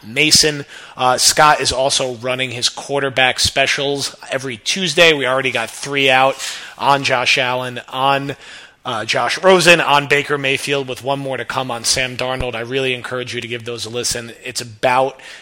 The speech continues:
as thorough and in-depth of a breakdown of the top quarterback prospects that you're going to find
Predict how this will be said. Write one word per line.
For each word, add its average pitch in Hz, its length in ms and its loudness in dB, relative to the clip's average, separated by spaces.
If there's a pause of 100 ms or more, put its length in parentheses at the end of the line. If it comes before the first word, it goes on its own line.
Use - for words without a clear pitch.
as 123 220 -2
thorough 135 360 -2
and 120 80 -8
in-depth 123 440 -4
of 113 120 -16
a 117 60 -12
breakdown 117 580 -8
of 110 60 -16
the 107 80 -12
top 110 300 -8
quarterback 113 520 -8
prospects 117 520 -8
that 113 60 -10
you're 117 180 -10
going 117 260 -12
to 110 80 -16
find 110 380 -10